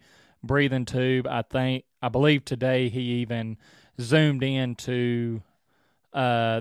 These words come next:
the team meeting with the Bills, and, uh,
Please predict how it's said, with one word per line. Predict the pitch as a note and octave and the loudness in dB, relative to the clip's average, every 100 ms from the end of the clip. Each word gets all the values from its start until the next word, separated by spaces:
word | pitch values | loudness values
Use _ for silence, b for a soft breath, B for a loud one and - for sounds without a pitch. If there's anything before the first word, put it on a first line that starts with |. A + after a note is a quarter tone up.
| - | -4
the | A#2+ | -10
team | - C#3 C#3 A#2+ | -4 -2 -2 -2
meeting | B2 B2+ A#2 G#2 G#2+ _ _ _ _ - | -2 -2 -4 -8 -12 _ _ _ _ -6
with | A#2 C#3+ C3 - _ _ - | 2 4 2 -2 _ _ -10
the | A#2+ | -6
Bills, | A2+ A#2+ A#2 A2 A2+ A2+ - _ B2+ | 0 0 0 -2 -4 -8 -14 _ -6
and, | A#2 A2+ A2 A2 A2 _ _ _ _ _ _ _ _ - | -6 -4 -6 -10 -14 _ _ _ _ _ _ _ _ -2
uh, | B2 A#2+ A2+ A2 A2 A2+ | 2 4 4 4 2 -2